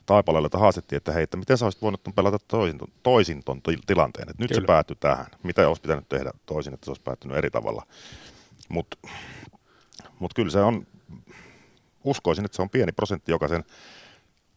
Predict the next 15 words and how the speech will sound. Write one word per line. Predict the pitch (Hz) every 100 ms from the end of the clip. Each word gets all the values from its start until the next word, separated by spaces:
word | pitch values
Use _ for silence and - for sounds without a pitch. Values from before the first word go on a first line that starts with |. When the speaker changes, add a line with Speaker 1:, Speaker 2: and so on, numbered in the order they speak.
| _ _ _ _ _ -
Speaker 1:
omaa | 107 107 80
sen | 80
kyvyn | 76 101 85 73 - _ -
ja |
sen | 71 78 - _ _
tavallaan | 73 76 76
sen | 73 73
pelisilmän, | 78 78 73 76 71 -
tai | 78
mikä | 80 80
kehittyy | 87 90 - -
ehkä | -
pelisilmäksi | - 82 76 69 65 65
sitten | - - -
tulevaisuudessa, | 85 80 55 58 - - -